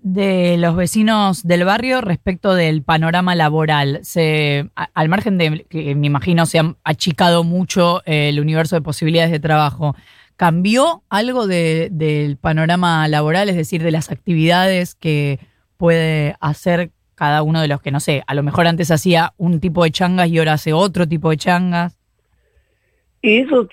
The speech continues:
Speaker 2: sigue, si bien hay una pequeña esperanza, eh,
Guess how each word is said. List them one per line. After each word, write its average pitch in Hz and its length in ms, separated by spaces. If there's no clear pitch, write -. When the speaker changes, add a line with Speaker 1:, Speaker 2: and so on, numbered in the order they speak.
Speaker 2:
sigue, 247 500
si 196 140
bien 254 460
hay 214 180
una 196 400
pequeña - 460
esperanza, 170 920
eh, 165 640